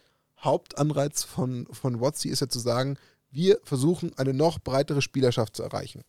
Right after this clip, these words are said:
Ob das jetzt eben so ein Crossover war mit Warhammer, zu sagen, „Uh, vielleicht kriegen wir die Warhammer-Spieler zurü-, äh, rüber zu uns“, oder das Crossover zu den D-und-D-Spielern, indem man Forgotten Realms und so Sachen druckt, „Uh, vielleicht kriegen wir die zu uns rüber“. Aber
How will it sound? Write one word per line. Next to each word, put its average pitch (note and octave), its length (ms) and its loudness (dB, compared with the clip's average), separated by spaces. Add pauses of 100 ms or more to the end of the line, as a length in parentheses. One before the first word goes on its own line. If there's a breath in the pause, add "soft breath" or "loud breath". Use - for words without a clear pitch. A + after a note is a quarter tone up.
(240)
Ob - 160 -2
das D3 160 -4
jetzt B2+ 280 -2
eben B2 240 -8
so A2 100 -4
ein G#2+ 80 -8
Crossover B2+ 540 0
war A#2+ 160 2
mit A#2 180 -6
Warhammer, E3+ 380 2
zu B2 100 -4
sagen, C3+ 200 0 (420 loud breath)
„Uh, C#4+ 420 -8
vielleicht D3+ 300 2
kriegen C3 140 -2
wir B2 60 0
die A#2 120 0
Warhammer-Spieler D#3+ 580 0
zurü-, C#3+ 380 -2 (100)
äh, C3+ 80 -2
rüber C3 240 -2
zu - 140 -8
uns“, B2+ 200 -4 (300 loud breath)
oder A3+ 280 2
das B2+ 180 -6
Crossover A#2+ 480 -2
zu - 100 -8
den A2+ 180 -4
D-und-D-Spielern, C#3+ 800 -4
indem A#2 180 -4
man A2 80 -4
Forgotten - 360 -6
Realms D3+ 260 0
und D3 80 -6
so C3 80 -8
Sachen C#3 240 -10
druckt, B2+ 240 -10 (260 loud breath)
„Uh, D4 440 4
vielleicht C3 300 2
kriegen B2+ 140 -4
wir A2+ 100 0
die D#3+ 100 -8
zu - 160 -12
uns C#3 160 -10
rüber“. C#3+ 260 -2 (500 soft breath)
Aber B2 360 2